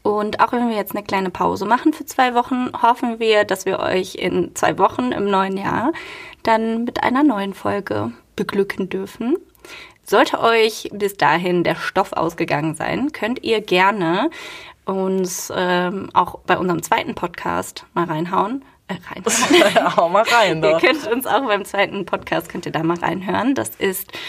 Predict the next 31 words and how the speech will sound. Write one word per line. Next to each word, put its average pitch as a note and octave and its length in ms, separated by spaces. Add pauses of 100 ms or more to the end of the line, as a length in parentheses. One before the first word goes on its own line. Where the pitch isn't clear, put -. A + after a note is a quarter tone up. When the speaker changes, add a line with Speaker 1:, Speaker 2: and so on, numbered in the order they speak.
(340)
Speaker 1:
Kaltblütig - 1040
und G3+ 400
den A#3+ 160
findet B3 260
ihr - 100
bei - 120
Podimo. G#3 800
Habt - 200
ihr D4 60
noch D4 140
kein C#4+ 160
Podimo, B3 460
dann G#3 360
kein G#3 180
Problem. G#3+ 720
Dann F#3 160
könnt B3 240
ihr B3+ 140
euch A#3 340
mit A3+ 240
unserem, A#3+ 800
ähm, G3+ 560 (380)
Link A#3+ 360 (580)
drei B3 440 (180)
Monate G#3+ 500
Podimo G3 720
zum A3 200
Preis F#3 340
von F3+ 200
einem F3 440 (160)
holen. G3 320